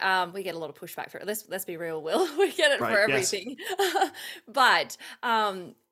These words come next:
Speaker 1: a lot of, like, uh, men who have been raised by single mothers o-, often come at the defense and go, "Well, I didn't turn out like that." And I often say, "Well, that's great. You're in that fifteen, twenty, twenty-five percent that got lucky, or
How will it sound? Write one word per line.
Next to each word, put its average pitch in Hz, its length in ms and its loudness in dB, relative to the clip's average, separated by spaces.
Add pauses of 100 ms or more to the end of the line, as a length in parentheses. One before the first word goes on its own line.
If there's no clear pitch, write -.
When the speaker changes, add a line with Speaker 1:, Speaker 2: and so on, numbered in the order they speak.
(200)
Speaker 1:
a 233 80 2
lot 254 180 4
of, 285 160 -2
like, 208 420 2
uh, 180 440 0 (480)
men 202 560 0 (200)
who 233 140 2
have 202 120 0
been 208 180 0
raised 196 360 2
by 180 120 0
single 185 320 -4
mothers 170 540 -6
o-, 202 240 -4
often 208 360 -4
come 190 220 -8
at 165 100 -8
the 175 80 -10
defense 226 420 -6
and 180 60 -12
go, 185 100 -2
"Well, 165 100 0
I 220 120 6
didn't 254 260 -2
turn 170 260 -6
out 156 160 -6
like 151 220 -8
that." - 260 -4 (460)
And 196 120 -4
I 220 140 4
often 233 280 -2
say, 220 120 -2
"Well, 226 120 -2
that's 254 260 -6
great. 233 400 2
You're 220 240 0
in 240 120 -2
that 202 220 0 (680)
fifteen, 226 500 -4
twenty, 233 560 -6 (320)
twenty-five 214 600 0
percent 233 500 -2
that 196 340 -4
got 214 280 -10
lucky, 196 400 -4
or 190 260 -2